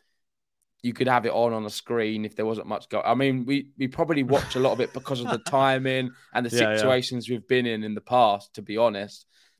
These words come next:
Speaker 1: because I would much rather watch tennis than do Excel. And that's <laughs> why I've actually
Speaker 2: Who
Speaker 1: watched
Speaker 2: wouldn't?
Speaker 1: quite a bit of it. But saying that, this is a different event altogether. I wouldn't look into the previous champions. It's got a new rebrand completely. From a two fifty to a five hundred,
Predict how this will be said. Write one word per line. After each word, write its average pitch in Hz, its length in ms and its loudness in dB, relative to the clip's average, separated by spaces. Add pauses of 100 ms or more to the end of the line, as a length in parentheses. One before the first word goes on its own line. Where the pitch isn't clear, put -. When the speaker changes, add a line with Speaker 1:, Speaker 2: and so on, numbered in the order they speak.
Speaker 1:
because 113 320 -2 (140)
I 117 60 0
would 107 160 -2
much 123 200 -2
rather 110 200 -2
watch 107 200 -6
tennis 110 340 -8
than 101 200 -10
do 110 320 -2 (240)
Excel. 107 680 -2 (440)
And 107 300 -2 (100)
that's 127 160 -2
<laughs> - 60 -20
why 131 240 0
I've 123 180 -2 (220)
actually 131 360 -4
Speaker 2:
Who 123 40 0
Speaker 1:
watched 104 120 -2
Speaker 2:
wouldn't? 110 80 -4
Speaker 1:
quite 110 160 4
a - 20 2
bit 107 160 0
of 104 100 0
it. 107 160 -4
But - 220 0
saying 135 400 4
that, 123 260 2 (300)
this 127 140 -2
is 117 60 -8
a 120 60 -2
different 107 380 -10
event 101 220 -4
altogether. 101 420 -6
I 104 60 4
wouldn't 139 200 4
look 135 160 -2
into 117 160 -4
the 110 80 -6
previous 104 400 -6
champions. 107 580 -6 (840)
It's 123 160 -2
got 117 240 2
a 117 40 2
new 110 140 -2
rebrand 104 600 -2
completely. 98 560 -8
From 123 180 -4
a 120 60 0
two 143 200 0
fifty 131 340 -4
to - 140 -4
a 107 60 -4
five 110 300 0
hundred, 110 380 -2